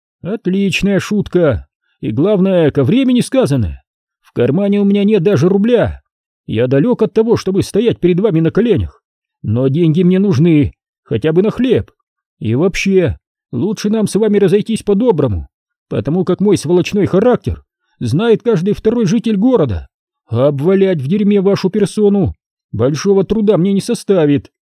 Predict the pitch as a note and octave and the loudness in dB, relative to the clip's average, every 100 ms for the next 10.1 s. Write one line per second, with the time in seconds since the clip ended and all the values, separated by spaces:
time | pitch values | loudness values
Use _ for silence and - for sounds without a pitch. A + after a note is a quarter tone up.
0 | _ _ F3+ A#3 C4 C4 - A3+ A#3 - | _ _ -6 -2 0 0 0 -2 -2 -2
1 | A#3 G#3 A#3+ - B3 A#3 G3 A#3 A#3+ B3+ | -2 -2 -2 -4 -2 0 2 2 2 2
2 | C#3 D#2+ C2 _ _ _ _ _ _ _ | 0 -2 -10 _ _ _ _ _ _ _
3 | _ _ _ _ _ _ _ - G#2+ C#3+ | _ _ _ _ _ _ _ -10 -4 -2
4 | G3 D#2+ C#2+ - _ _ - A2+ A2+ B2 | -2 -4 -8 -12 _ _ -8 -4 -2 0
5 | D#3 C3+ C3 B2+ - F#3+ D2 - _ _ | 0 0 0 -2 -2 -4 -6 -10 _ _
6 | _ - G2 A#2+ - G3 E3+ C#3 C3+ G3 | _ -4 -2 -2 -4 -4 -2 -2 -2 0
7 | G3 D3 - B2+ B2+ B2 B2+ B2 - A#2+ | 0 0 -2 -2 0 0 -2 -4 -2 -2
8 | E2 - _ _ _ - B2 - D3 G#2+ | -2 -6 _ _ _ -6 -4 0 0 2
9 | F#3+ A#2 D#3 F3+ - C3 A2+ C#3 G#3 C#3+ | 0 0 0 -2 -4 -4 0 0 0 -2
10 | D2+ | -4